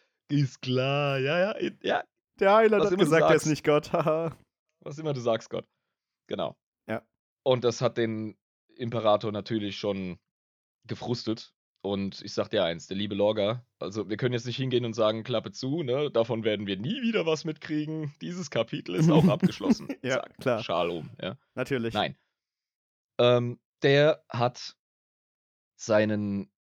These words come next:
Speaker 1: Monotheismus gepredigt, der Imperator kam, wie gesagt,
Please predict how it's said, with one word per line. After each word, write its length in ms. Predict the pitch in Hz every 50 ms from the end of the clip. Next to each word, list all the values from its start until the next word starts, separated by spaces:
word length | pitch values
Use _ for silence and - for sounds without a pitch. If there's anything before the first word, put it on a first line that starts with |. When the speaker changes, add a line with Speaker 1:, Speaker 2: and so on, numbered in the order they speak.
| _ _ _
Speaker 1:
Monotheismus 720 | - 110 113 113 113 98 - 120 92 107 - - 101 90
gepredigt, 640 | - - - - 123 147 170 185 185 _ _ _ _ -
der 80 | 95
Imperator 360 | 90 90 90 85 78 - -
kam, 360 | - - 123 131 151 156 160 - _ _ _ _ _ _ _
wie 120 | - 98 92
gesagt, 320 | 92 107 123 156 - _